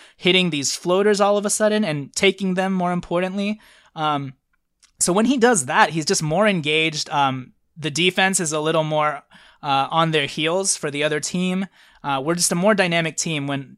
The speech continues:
Lonzo Ball diversifies his game up a little more. And with that, the last two games, you know, twelve points, ten assists, eight rebounds, almost a triple-double against Memphis. And then last night, fifteen points,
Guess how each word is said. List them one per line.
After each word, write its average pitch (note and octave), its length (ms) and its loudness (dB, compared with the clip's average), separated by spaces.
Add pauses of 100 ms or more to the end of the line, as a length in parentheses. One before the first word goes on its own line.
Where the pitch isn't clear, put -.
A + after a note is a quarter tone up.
Lonzo D#3 400 2
Ball C#3+ 280 0
diversifies C#3 840 -4
his C3 140 -6
game C#3 260 -4
up C3+ 160 -4
a C#3 40 -4
little C3+ 200 -6
more. C3+ 280 -6
And D3 260 -8
with F#3 240 2
that, F#3 260 4
the E3 80 -2
last D#3 320 0
two C#3+ 100 -12
games, E3+ 380 -2
you D3 80 -8
know, C3 200 -8 (340)
twelve F3+ 340 2
points, E3 560 -4
ten E3+ 220 -2
assists, D#3 580 2
eight D#3+ 180 -4
rebounds, D3 460 -2
almost D#3 320 0
a - 20 -8
triple-double D3 600 -2
against C#3 320 -2
Memphis. C3+ 540 -4 (280)
And D3+ 120 -4
then D3+ 120 0
last D#3+ 300 6
night, D3+ 240 -2
fifteen E3+ 500 -4
points, D3+ 420 -2